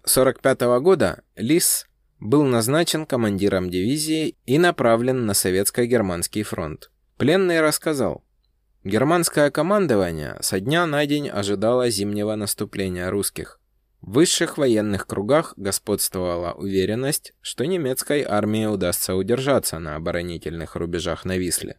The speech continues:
Через несколько дней после начала русского наступления от этой уверенности и следа не осталось.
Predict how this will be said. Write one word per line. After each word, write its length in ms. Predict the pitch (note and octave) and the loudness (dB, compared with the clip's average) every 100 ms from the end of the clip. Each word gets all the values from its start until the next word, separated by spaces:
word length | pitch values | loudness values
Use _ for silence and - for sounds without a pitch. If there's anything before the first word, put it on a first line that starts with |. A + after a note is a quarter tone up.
| _ _ _ _ _ | _ _ _ _ _
Через 280 | - A#2 A#2+ | -2 2 2
несколько 520 | C#3+ C#3+ C#3+ B2+ C3 | 2 0 0 2 2
дней 380 | C3 E3+ F3+ - _ - | 2 2 2 -2 _ -2
после 340 | A2 G2+ F#2 | 0 0 -2
начала 540 | F#2+ G2+ - A2+ F2+ E2+ | -2 -2 2 2 2 0
русского 420 | F#2+ - F2 F2 | -4 -4 -6 -6
наступления 840 | F2+ - A2 A#2+ F3+ E3+ G2 D2+ - | -6 -4 -4 0 2 2 0 -4 -10
от 180 | - G2+ | -12 -8
этой 260 | E3 D#3 C#3+ | -4 0 2
уверенности 720 | C#3 C#3+ C#3 C3 B2 - B2+ | 2 2 2 2 0 -2 -2
и 180 | G#2 G#2 | -2 -4
следа 440 | - G2+ F2+ F2+ | -4 -2 -2 -4
не 140 | F2 D#2 | -4 -6
осталось. 640 | E2+ - - - - | -6 -6 -6 -6 -10